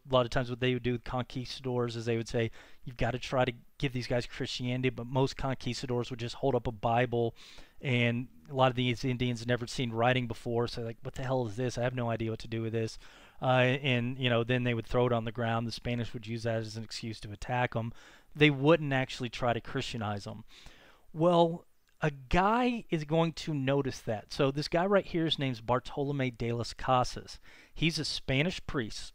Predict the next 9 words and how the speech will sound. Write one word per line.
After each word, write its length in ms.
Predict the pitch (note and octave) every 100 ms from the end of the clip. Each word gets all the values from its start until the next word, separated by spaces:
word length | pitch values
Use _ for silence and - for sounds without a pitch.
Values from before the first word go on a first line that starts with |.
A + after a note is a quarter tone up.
| - -
Catholic 480 | C3 C3+ - F3+
priest, 420 | - D#3+ D3 - - - - - _ - -
had 180 | A#2+ -
come 260 | D#3 G#3
from 220 | A3+ G3+
Spain 560 | G3+ - D3+ D3 D#3 D#3 - - - - -
early 480 | E3+ G3 G#3 G3+ -
in 440 | D3+ D3 D3+ D3+
the, 380 | B2 A#2+ A#2+ B2+